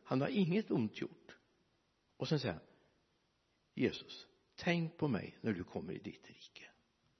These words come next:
Och Jesus svarar och säger: "Idag ska du vara med mig i mitt rike." Eller i paradiset. Du ska vara med mig.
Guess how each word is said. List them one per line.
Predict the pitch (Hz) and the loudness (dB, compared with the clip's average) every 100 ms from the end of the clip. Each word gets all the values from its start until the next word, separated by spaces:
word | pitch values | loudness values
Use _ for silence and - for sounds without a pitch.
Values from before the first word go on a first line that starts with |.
| _ _ - | _ _ 0
Och | |
Jesus | 120 - 95 | 2 2 -2
svarar | - 87 | -4 -4
och | 65 | -4
säger: | - - - _ _ _ _ _ _ _ _ _ | -8 -14 -18 _ _ _ _ _ _ _ _ _
"Idag | - 110 - 123 82 - - - | -2 0 2 2 2 -4 -8 -16
ska | - - | -6 -2
du | 92 - | 0 0
vara | 90 85 87 | -2 -2 -4
med | - - - | -8 -14 -18
mig | - _ - | -20 _ -10
i | - | -8
mitt | - - | -8 -18
rike." | - - - - _ _ _ _ _ _ _ _ - | -20 -20 -20 -20 _ _ _ _ _ _ _ _ -12
Eller | 107 95 | -6 -6
i | |
paradiset. | - - - - - - _ _ | -6 -10 -10 -18 -20 -20 _ _
Du | - | -14
ska | - 104 | -2 0
vara | 98 | 2
med | 98 92 95 | 0 0 -4
mig. | - - | -12 -18